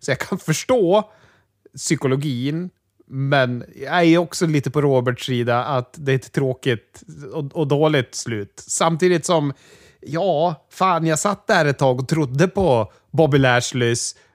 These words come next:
vad heter det, Hurt Lock och bara, fan, ska Brock vara så schysst så han tappar ut?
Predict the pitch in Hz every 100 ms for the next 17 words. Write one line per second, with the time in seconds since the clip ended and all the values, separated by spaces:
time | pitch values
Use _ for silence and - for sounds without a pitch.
0 | _ 139 123 120 127 123 107 117 113 120
1 | 117 - 165 113 - _ _ - _ -
2 | - - 208 165 170 190 147 147 139 180
3 | - 202 - - 131 139 131 139 196 151
4 | -